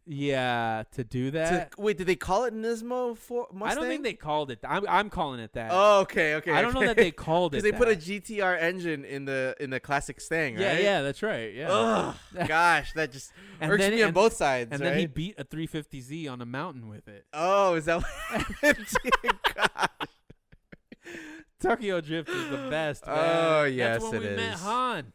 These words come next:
Speaker 2: That is where we met Han and
Speaker 1: Ye-,
Speaker 2: Gal Gadot.
Speaker 1: yeah, and then the nicest R X seven that I've ever seen.
Speaker 2: Mm. Indeed.
Speaker 1: Yeah, and
Speaker 2: Yes.
Speaker 1: it's, oh, Ga-, Gal Gadot was in that one,
Speaker 2: Yeah, that was
Speaker 1: too.
Speaker 2: her first one, I th-, I believe.
Speaker 1: I had no idea it was her, even after,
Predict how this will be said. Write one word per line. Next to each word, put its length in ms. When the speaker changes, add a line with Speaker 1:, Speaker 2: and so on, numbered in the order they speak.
Speaker 2:
That 180
is 160
where 140
we 100
met 220
Han 320
and 100
Speaker 1:
Ye-, 40
Speaker 2:
Gal 160
Gadot. 420
Speaker 1:
yeah, 560
and 100
then 240
the 100
nicest 400
R 140
X 140
seven 400
that 100
I've 140
ever 220
seen. 340
Speaker 2:
Mm. 240
Indeed. 460
Speaker 1:
Yeah, 460
and 80
Speaker 2:
Yes. 380
Speaker 1:
it's, 180
oh, 140
Ga-, 220
Gal 240
Gadot 540
was 180
in 120
that 220
one, 220
Speaker 2:
Yeah, 220
that 160
was 120
Speaker 1:
too. 60
Speaker 2:
her 60
first 340
one, 160
I 80
th-, 140
I 60
believe. 480
Speaker 1:
I 60
had 240
no 180
idea 440
it 100
was 160
her, 420
even 240
after, 840